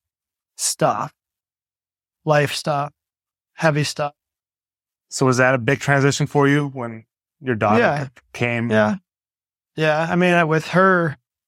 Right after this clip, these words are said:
Speaker 1: I think it was easier. Um, she just was an easier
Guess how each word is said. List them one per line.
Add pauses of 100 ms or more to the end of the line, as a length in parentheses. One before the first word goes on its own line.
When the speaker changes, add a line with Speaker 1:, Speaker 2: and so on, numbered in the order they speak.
(460)
Speaker 1:
I
think
it
was
easier. (640)
Um, (140)
she
just
was
an
easier